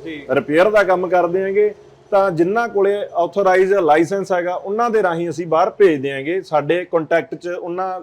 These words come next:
Speaker 2: ਦੇ ਜਿਹੜੇ ਨੰਬਰ ਹੈਗੇ ਨੇ, ਸਾਡੇ ਕੋਲੇ ਕੰਟੈਕਟ ਆ ਉਹਨਾਂ ਦੇ, ਅਸੀਂ ਉਹਨਾਂ ਰਾਹੀਂ ਬਾਹਰ ਜੀਪਾਂ ਭੇਜ ਦਿਆਂਗੇ।
Speaker 1: ਬ੍ਰਦਰ, ਕਿਹੜੇ ਕਿਹੜੇ ਦੇਸ਼ਾਂ ਦੇ ਵਿੱਚ ਆਪਾਂ ਜਿਹੜਾ ਹੈਗਾ ਮੰਨ ਲਓ ਇਹ
Speaker 2: ਆਪਾਂ
Speaker 1: ਚੀਜ਼ਾਂ
Speaker 2: ਕੈਨੇਡਾ, ਯੂ ਐਸ ਏ,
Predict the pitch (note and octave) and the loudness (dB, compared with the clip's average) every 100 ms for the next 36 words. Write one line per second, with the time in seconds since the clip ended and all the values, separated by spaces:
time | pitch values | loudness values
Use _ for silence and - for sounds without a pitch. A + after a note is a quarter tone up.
0 | D#3+ D#3 E3 E3 _ _ B2+ D#3+ F#3+ F3 | -6 -4 -4 -6 _ _ -4 0 0 -2
1 | D#3 D3 D3 D#3+ A#2+ A2+ E3+ F3+ D#3+ C#3+ | -4 -4 -2 -4 -4 -2 -2 -2 -2 -2
2 | D3 D#3 C#3+ B2+ A#2+ A#2+ D#3 D#3+ E3+ D#3+ | -2 -4 -6 -6 -4 -6 -6 -6 -6 -8
3 | C#3+ D3 E3+ D3+ C#3+ C3 C#3+ B2 G#2+ G#2+ | -8 -8 -6 -6 -6 -6 -6 -8 -16 -12
4 | A2+ F3 A#3+ C4+ B3+ B3 C4+ B3+ A#3 G3 | -10 -6 -4 -4 -6 -6 -4 -6 -8 -8
5 | F#3 F#3+ F3 F3+ E3+ D#3+ E3+ E3+ D#3+ D#3+ | -10 -16 -10 -10 -8 -10 -8 -10 -10 -12
6 | D#3+ - D3+ D3 D3 D#3+ E3 F#3+ F#3+ - | -14 -14 -16 -12 -4 -2 0 -2 0 0
7 | F3 F#3 F#3+ F#3 E3 G3 G#3 F#3 G3 F3+ | 0 2 2 2 0 2 2 4 2 0